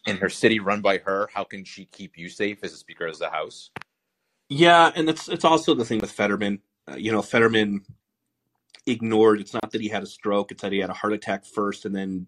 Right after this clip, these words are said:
Speaker 2: didn't take medication, didn't see his doctors, didn't follow up with a cardiologist, didn't do that for five years. And of course, because it's an ongoing condition, he had another incident which caused a stroke. And my thing there is, if Fetterman, if he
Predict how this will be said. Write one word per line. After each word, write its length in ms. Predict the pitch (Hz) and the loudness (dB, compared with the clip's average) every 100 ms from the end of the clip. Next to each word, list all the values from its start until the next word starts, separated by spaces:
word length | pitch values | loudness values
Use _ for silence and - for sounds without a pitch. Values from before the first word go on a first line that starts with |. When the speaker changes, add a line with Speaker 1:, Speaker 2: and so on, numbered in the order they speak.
| - | -6
Speaker 2:
didn't 220 | 104 117 | -6 -4
take 200 | - 101 | -4 -2
medication, 520 | 101 95 107 107 107 | -4 -2 -2 -2 -2
didn't 200 | 98 101 | -2 -4
see 160 | - 104 | -2 -4
his 100 | 92 | 0
doctors, 500 | 107 104 - 104 98 | 2 2 2 -2 -2
didn't 220 | 104 - | -6 -2
follow 260 | - 98 98 | 0 2 2
up 80 | 98 | -2
with 80 | - | -8
a 40 | |
cardiologist, 680 | - 90 98 110 107 104 - - - - - - - | -6 -2 2 4 2 -2 -6 -20 -20 -20 -20 -10 -2
didn't 160 | 120 | 2
do 80 | 117 | 2
that 120 | 117 | 2
for 80 | - | -2
five 280 | - 95 95 | 0 0 0
years. 380 | 143 147 143 - | 0 0 -2 -6
And 260 | 101 98 90 | -6 -6 -6
of 100 | - | -4
course, 340 | 117 107 107 | 0 0 -2
because 340 | - - 104 95 | -10 -8 -6 -6
it's 160 | - | -4
an 60 | 98 | -4
ongoing 600 | 90 85 101 98 95 92 | -2 0 -2 -2 -6 -6
condition, 680 | 101 117 - 120 113 113 113 _ _ - | 0 2 2 0 -2 -6 -12 _ _ -6
he 140 | 104 | -4
had 140 | 98 | -2
another 340 | 95 113 127 113 | 2 2 4 2
incident 340 | 107 107 104 | 2 -2 -4
which 140 | - - | -6 -4
caused 260 | 90 90 | -4 -2
a 40 | 147 | -4
stroke. 460 | - 180 185 107 | -4 0 0 -2
And 160 | 101 101 - - - - | -4 -6 -10 -20 -20 -12
my 260 | 104 110 131 | 2 4 4
thing 260 | 135 131 117 | 2 0 2
there 240 | 160 113 | 4 4
is, 220 | 107 101 | 2 0
if 160 | 120 - | -10 -6
Fetterman, 420 | 139 170 143 113 - | -4 -2 -4 -6 -10
if 140 | |
he 80 | 113 | -12